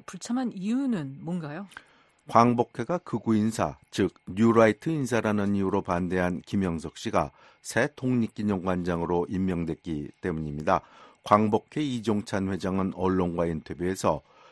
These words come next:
Speaker 2: 김영석 관장 임명에 대해 용산 어느 곳의 일제 때 밀정과 같은 존재의 그림자가 있는 것 아닌가라며 비난했습니다. 그러면서 정부가 김영석 씨를 임명한 것은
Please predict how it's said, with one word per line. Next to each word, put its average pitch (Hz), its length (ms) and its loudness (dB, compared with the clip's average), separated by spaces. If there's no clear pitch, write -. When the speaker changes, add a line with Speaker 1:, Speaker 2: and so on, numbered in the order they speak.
Speaker 2:
김영석 113 600 2
관장 107 400 0
임명에 90 340 -2
대해 87 300 0
용산 110 480 4
어느 123 160 0
곳의 104 420 0
일제 95 300 -2
때 92 340 0
밀정과 107 640 2
같은 127 340 -4
존재의 101 520 2
그림자가 98 580 2
있는 87 260 0
것 87 180 0
아닌가라며 85 840 -2
비난했습니다. 80 760 2
그러면서 90 600 0
정부가 107 520 2
김영석 117 580 -2
씨를 101 360 -2
임명한 90 480 -2
것은 90 340 -2